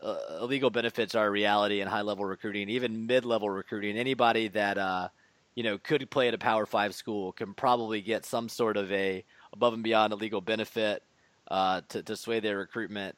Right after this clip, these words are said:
So I also find it hard to believe that Ole Miss is totally out of that game. Obviously, you have to be more careful than you were during Freeze's dumbass days, but that's not a hard thing to do. I mean, don't, don't hire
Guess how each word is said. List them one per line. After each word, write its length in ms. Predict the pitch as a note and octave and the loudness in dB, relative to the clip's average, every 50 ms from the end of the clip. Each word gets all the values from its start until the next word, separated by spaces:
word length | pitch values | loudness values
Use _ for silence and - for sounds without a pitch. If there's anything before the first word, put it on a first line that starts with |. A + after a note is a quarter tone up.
| _ | _
So 480 | _ - - B2 A2+ G#2+ G2+ G2 - - _ _ _ - | _ -4 0 0 2 2 0 -2 -6 -10 _ _ _ 4
I 240 | - B2+ D#3 F#3+ G3+ | 8 10 10 12 12
also 320 | E3+ D3+ D3+ - - C3+ A2+ | 12 10 8 6 4 -2 0
find 240 | - B2 B2 B2 | 2 2 2 2
it 40 | G#2 | 2
hard 180 | G#2 B2+ B2+ A#2+ | 0 0 0 0
to 60 | A#2 | -2
believe 340 | G#2+ A2+ G#2 A#2+ A#2+ A2+ G#2 | -6 -4 -4 -2 -4 -2 -4
that 100 | A2 F#2 | -4 -2
Ole 160 | A2 A#2 A2+ | -2 -2 -2
Miss 240 | A2+ A#2 A2+ - G#2 | 0 -2 -4 -4 -4
is 100 | F#2 - | -10 -4
totally 300 | - B2+ A2+ G#2+ G#2 G2 | -2 -2 -2 0 -2 0
out 160 | G2+ A#2 A#2+ | 2 2 2
of 80 | A#2 A2 | 4 2
that 160 | A2 G#2+ F#2 | 0 0 0
game. 360 | G#2+ A2 A2 A2 G#2 G#2 A2 _ - - - _ - | -2 -2 -2 -2 -4 -8 -12 _ -20 -20 -20 _ -8
Obviously, 440 | - - C3 C#3 C3+ - - C3+ B2+ | 0 4 4 4 4 2 -4 -4 -2
you 80 | A#2 A#2+ | 0 0
have 120 | A2+ A2 - | 0 0 -2
to 80 | B2 | -8
be 120 | G#2+ A2+ A2 | -6 -6 -6
more 220 | G#2+ A#2 A2+ G#2+ | -4 -4 -6 -6
careful 580 | - B2+ A#2 A#2 A2+ - A#2+ A2+ A2 A2 G#2+ F2+ | -4 -4 -4 -4 -4 -4 -4 -2 -2 -2 -4 -4
than 300 | F#2+ G2 F#2 F#2+ F2+ - _ _ - | -6 -8 -8 -8 -14 -18 _ _ -16
you 120 | F#2+ F#2 | -14 -8
were 160 | G2 A2 G#2+ | -4 -4 -4
during 220 | G2+ G2+ G2+ G2 F#2 | -2 -2 -4 -6 -6
Freeze's 420 | - - A#2 B2 A#2+ G#2+ A2 G2+ | -8 -8 -8 -8 -6 -6 -8 -8
dumbass 440 | F2+ A2+ A2 G#2+ G#2+ G#2 A2 - - | -4 -4 -4 -2 0 -2 -2 -4 -4
days, 340 | G#2+ G#2 G2+ G2+ G2+ G2 - | -4 -2 -2 -2 -4 -6 -8
but 160 | - G#2 F#2+ | -10 -8 -4
that's 180 | A2+ A2+ - - | -4 -4 -2 -2
not 140 | A#2+ G#2+ | -2 -2
a 40 | G2 | 0
hard 220 | F#2 A2 G#2+ G#2 - | -2 -2 -4 -4 -6
thing 180 | G#2+ G2+ G2+ | -8 -8 -8
to 60 | F#2 | -10
do. 360 | F2 E2+ G2+ G2+ G2+ G2 G2 F#2+ _ _ _ _ _ _ _ - | -10 -6 -6 -4 -4 -4 -6 -10 _ _ _ _ _ _ _ -8
I 80 | - A2 | -8 -6
mean, 200 | A2+ G#2 F#2+ F2+ | -6 -8 -10 -6
don't, 260 | - B2+ B2 A#2 - _ _ _ _ - | -4 -2 -2 -2 -4 _ _ _ _ -2
don't 180 | C#3 C3+ A#2+ | -2 0 0
hire 560 | G#2 B2 A#2+ A2+ A2+ A2+ A2 G#2+ G2+ G2 F#2+ | 2 2 2 4 4 2 2 2 0 -2 -4